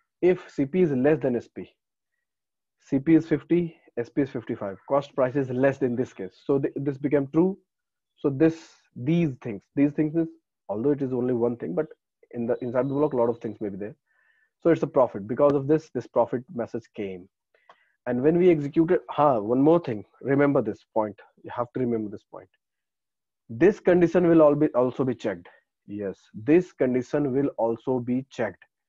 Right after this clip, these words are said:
because this is if and only if. They, all the ifs, this if, this if, or this if, they all are independent. They all are independent. All the if conditions will be checked.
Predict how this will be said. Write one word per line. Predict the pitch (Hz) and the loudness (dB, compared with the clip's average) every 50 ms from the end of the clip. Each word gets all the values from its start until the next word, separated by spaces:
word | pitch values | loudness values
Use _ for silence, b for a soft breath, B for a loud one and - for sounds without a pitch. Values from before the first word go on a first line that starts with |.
| _ _ _ _ _ - | _ _ _ _ _ -12
because | 120 117 110 131 127 123 117 110 107 | -10 -6 -2 -2 -2 -2 -4 -2 2
this | 147 160 165 165 - - _ _ | 2 2 2 2 -2 -14 _ _
is | 127 123 123 120 123 - _ - | -4 -2 -2 -4 -6 -12 _ -4
if | 165 175 180 165 - | -2 -2 -2 -2 -4
and | 151 131 131 | -4 -2 0
only | 123 123 123 123 131 117 - | 0 0 0 0 -2 -4 -4
if. | 104 98 90 - - - - _ 98 98 | -8 -12 -14 -16 -20 -20 -20 _ -10 -4
They, | 123 127 - - _ _ _ 143 | -4 -4 -4 -6 _ _ _ 2
all | 143 160 180 190 190 180 | 4 4 4 4 4 4
the | 180 - - | 2 2 2
ifs, | 156 156 143 117 - - - _ _ - | 2 2 2 0 -2 -6 -18 _ _ -6
this | 135 131 - | -6 -4 -2
if, | - 120 120 120 120 113 - - - _ _ - | -2 0 0 0 0 -2 -6 -14 -20 _ _ -6
this | 131 135 135 - | -4 -4 -4 -4
if, | - 113 117 120 117 - _ - | -4 -4 -4 -4 -6 -6 _ -2
or | 135 139 127 | -2 -2 -2
this | 123 113 110 - | -2 -6 -6 -6
if, | 107 104 - _ _ _ _ _ _ _ _ _ _ _ | -8 -10 -10 _ _ _ _ _ _ _ _ _ _ _
they | 110 110 131 135 | -6 0 2 4
all | 139 139 143 139 143 | 6 6 6 6 6
are | 139 139 - - - - | 4 4 2 0 -6 -8
independent. | 131 123 123 123 123 127 123 - 107 101 95 90 92 90 92 - - - _ _ _ _ _ _ _ _ _ _ _ _ _ _ _ _ _ _ _ _ _ - | -6 -4 -2 -2 -2 -4 -4 -6 -10 -10 -10 -12 -14 -16 -18 -20 -20 -20 _ _ _ _ _ _ _ _ _ _ _ _ _ _ _ _ _ _ _ _ _ -12
They | 110 113 120 123 | -4 -2 0 2
all | 117 120 120 | 2 2 2
are | 117 113 | 0 -2
independent. | 113 107 107 101 - 98 95 95 98 - _ _ _ _ - | -4 -6 -8 -8 -10 -12 -14 -14 -14 -18 _ _ _ _ 0
All | 131 143 160 170 185 190 185 175 | 4 6 8 8 8 6 6 4
the | 170 160 - - | 4 2 2 2
if | 143 143 143 139 - - | 2 2 2 0 -2 -4
conditions | 131 120 117 113 - 127 113 107 - 113 | -4 -4 -4 -6 -6 -8 -8 -8 -8 -10
will | 107 101 | -10 -10
be | 98 110 | -10 -12
checked. | - - - 98 92 - _ | -14 -12 -12 -14 -14 -14 _